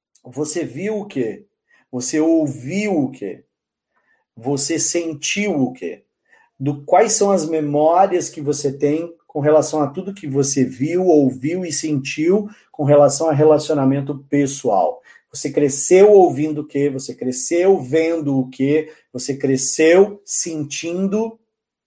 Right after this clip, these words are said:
o quê? Então, é essa investigação que você vai ter que fazer. E ao contrário, eu consigo muito bem conversar com pessoas de fora do trabalho, mas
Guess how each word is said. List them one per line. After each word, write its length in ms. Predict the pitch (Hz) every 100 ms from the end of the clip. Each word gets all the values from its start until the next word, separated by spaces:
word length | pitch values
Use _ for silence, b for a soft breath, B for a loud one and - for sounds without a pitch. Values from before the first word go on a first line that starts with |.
| _
o 140 | - -
quê? 300 | - - _ _ _ _ _ _ _ _ _
Então, 220 | - 101 117
é 120 | 123
essa 260 | 127 127
investigação 600 | 143 135 135 135 135 151
que 60 | 135
você 220 | 147 147
vai 120 | 143
ter 120 | 135 135
que 60 |
fazer. 400 | - 160 120 92 - _ _ _ _ _ B B B 285 262 B B B B _ _ -
E 80 | 160
ao 200 | 180 190
contrário, 880 | 196 202 190 - 135 120 107 92 87 -
eu 540 | 143 151 180 226 247 -
consigo 680 | 185 180 - - 185 160 165
muito 560 | 147 156 190 196 208
bem 500 | 151 135 131 156 190
conversar 1000 | 196 170 151 135 127 127 120 107 113 120
com 180 | - 147
pessoas 720 | 135 131 123 - 117 127 131
de 160 | 127 147
fora 640 | - - - 117 131 143
do 140 | 151 143
trabalho, 720 | - 170 131 110 101 92 - _ 107
mas 960 | 113 120 123 127 165 202 - - -